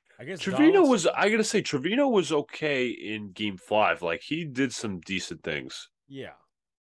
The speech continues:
Speaker 1: But I, overall, you know, I think what the Yankees' problem is, is in, in terms of consistency, it's just in spurts. Like, this time in the order, you'll have Stanton at a homer, and the rest of the guys will strike out or ground out.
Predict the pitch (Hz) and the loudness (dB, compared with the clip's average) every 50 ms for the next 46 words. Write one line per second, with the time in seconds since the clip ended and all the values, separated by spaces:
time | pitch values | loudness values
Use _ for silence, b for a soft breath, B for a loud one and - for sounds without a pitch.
0 | _ _ _ 117 113 104 95 92 - _ _ - 120 127 131 135 143 151 156 151 | _ _ _ -16 -14 -14 -16 -18 -20 _ _ -20 -18 -16 -14 -12 -12 -12 -12 -10
1 | 175 180 185 175 160 160 151 139 135 131 131 131 127 127 127 127 120 113 _ _ | -10 -10 -10 -10 -10 -10 -10 -8 -6 -6 -6 -6 -6 -6 -8 -8 -10 -14 _ _
2 | _ _ _ _ _ _ _ _ _ _ _ _ _ _ _ - 131 127 127 123 | _ _ _ _ _ _ _ _ _ _ _ _ _ _ _ -20 -16 -14 -12 -10
3 | 117 113 113 110 110 - _ _ _ - 120 139 135 - - 160 165 165 160 135 | -10 -10 -10 -12 -14 -16 _ _ _ -12 -12 -12 -12 -12 -14 -14 -12 -12 -14 -16
4 | _ _ _ _ _ _ _ _ 104 110 117 123 120 101 120 110 107 110 113 113 | _ _ _ _ _ _ _ _ -18 -14 -12 -12 -12 -12 -12 -14 -12 -12 -12 -12
5 | 110 123 110 - _ - 113 107 110 117 123 123 131 139 139 127 117 104 101 95 | -14 -16 -18 -18 _ -12 -10 -10 -10 -10 -12 -14 -14 -14 -14 -16 -18 -20 -20 -18
6 | 92 - - - 110 107 104 _ - 104 - - 113 113 113 104 107 - - 101 | -18 -20 -20 -20 -20 -20 -20 _ -20 -20 -18 -16 -16 -14 -14 -16 -18 -20 -20 -20
7 | 90 - 113 110 - 113 104 - - 104 82 95 95 - - - 151 135 - 127 | -20 -20 -20 -20 -20 -20 -20 -20 -20 -20 -20 -20 -20 -20 -16 -14 -16 -16 -16 -18
8 | 110 92 - - - _ - 120 95 76 _ - - 90 78 78 _ _ _ _ | -20 -20 -20 -20 -18 _ -14 -14 -14 -14 _ -20 -20 -20 -20 -20 _ _ _ _
9 | _ _ _ _ _ _ _ _ _ _ _ 107 101 104 156 180 175 - - - | _ _ _ _ _ _ _ _ _ _ _ -20 -12 -10 -8 -8 -8 -10 -12 -16
10 | - - 160 151 151 147 147 139 131 127 127 123 123 123 123 127 131 123 120 113 | -16 -14 -12 -12 -12 -12 -14 -14 -16 -14 -14 -12 -12 -10 -10 -10 -12 -12 -12 -14
11 | 107 104 110 104 101 110 101 - - - - - _ - 123 120 117 123 120 113 | -14 -14 -14 -14 -14 -14 -16 -16 -16 -18 -18 -18 _ -16 -16 -16 -16 -18 -18 -16
12 | 104 104 90 104 107 110 104 101 98 95 92 - _ _ _ _ _ _ 101 101 | -16 -16 -14 -14 -14 -14 -14 -16 -16 -18 -18 -20 _ _ _ _ _ _ -20 -16
13 | 104 104 110 104 - 110 107 101 101 98 98 90 90 85 - _ 117 104 92 90 | -14 -14 -14 -14 -14 -16 -14 -14 -14 -14 -14 -16 -18 -20 -20 _ -14 -14 -14 -14
14 | - 90 87 87 80 85 85 82 80 80 78 71 67 69 _ | -16 -16 -16 -16 -18 -20 -20 -20 -20 -20 -20 -20 -20 -20 _